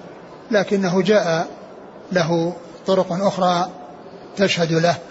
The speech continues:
أو تؤيده عن، عن وائل بن حجر، منها حجر بن عنبس، يعني طريق حجر بن عنبس، ومنها علق-، طريق علقمة بن وائل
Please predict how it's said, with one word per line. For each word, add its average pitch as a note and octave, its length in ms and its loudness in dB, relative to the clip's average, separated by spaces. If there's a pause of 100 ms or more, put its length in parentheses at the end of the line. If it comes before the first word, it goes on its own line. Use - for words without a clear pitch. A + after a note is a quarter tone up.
(140)
أو F3 80 0
تؤيده E3+ 720 2
عن، D#3 260 0 (200)
عن F3 240 -2
وائل E3 380 2
بن D#3+ 120 -4
حجر، G#3 320 2 (720)
منها F3+ 520 0 (160)
حجر F3 280 0
بن E3 180 -2
عنبس، E3 500 -2 (360)
يعني E3+ 180 -4
طريق F3+ 240 0 (200)
حجر F3+ 200 0
بن E3 100 -4
عنبس، E3+ 460 0 (880)
ومنها F3+ 540 0 (220)
علق-، F3+ 600 -2
طريق F#3 300 0
علقمة E3+ 520 0
بن D#3+ 140 -2
وائل F3 420 2